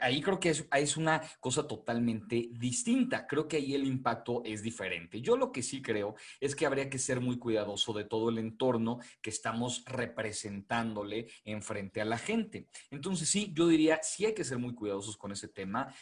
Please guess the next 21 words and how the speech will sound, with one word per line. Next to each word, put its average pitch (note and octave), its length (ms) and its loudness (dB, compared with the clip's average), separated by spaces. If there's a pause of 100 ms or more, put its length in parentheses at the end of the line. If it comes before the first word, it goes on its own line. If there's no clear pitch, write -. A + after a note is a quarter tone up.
(180)
hay A#2 100 -2
que A#2+ 100 -2
ser A#2+ 180 0
sumamente, D3+ 580 0 (160)
eh, A2 360 0
de, A#2+ 120 0
e-, C3+ 440 2
es E3 100 2
un F3+ 100 0
tema E3 180 0
muy D#3 240 0
delicado, C3 800 4 (220)
porque A#2+ 220 2
al C3 60 4
final F3 440 4
está C3 260 -2
nuestra E3 320 -2
imagen A#2+ 400 -2
de A#2 80 2
por G2 240 -4
medio. G2+ 380 0